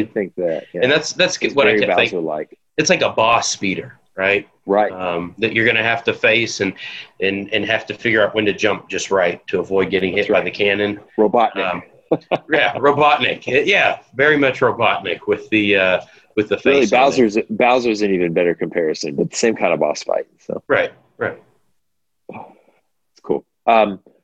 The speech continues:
Speaker 2: there was one move that I really liked that I wanted to point out. Wondered if y'all, if it stuck out to y'all. When the younglings were on top of the ship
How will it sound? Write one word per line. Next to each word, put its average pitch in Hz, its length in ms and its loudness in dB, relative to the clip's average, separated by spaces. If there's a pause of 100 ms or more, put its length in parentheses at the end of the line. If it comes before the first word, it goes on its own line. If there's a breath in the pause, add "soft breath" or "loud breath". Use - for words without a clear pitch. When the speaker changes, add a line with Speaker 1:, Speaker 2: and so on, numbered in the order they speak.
(120)
Speaker 2:
there 139 100 6
was 135 120 4
one 139 340 2
move 123 520 2 (440)
that 104 160 2
I 90 60 6
really 98 320 4
liked 82 380 -2
that 95 100 -4
I 90 40 0
wanted 87 220 0
to 82 80 2
point 80 280 -4
out. 73 160 -2
Wondered 90 280 0
if - 120 -4
y'all, 73 320 0 (460)
if - 120 -2
it 87 100 -4
stuck - 240 0
out 82 200 0
to - 100 -2
y'all. 69 280 -2 (720 loud breath)
When 107 220 4
the 104 80 4
younglings 101 680 2
were 101 140 0
on 101 140 0
top - 360 -4
of 101 180 0
the 98 60 0
ship - 340 0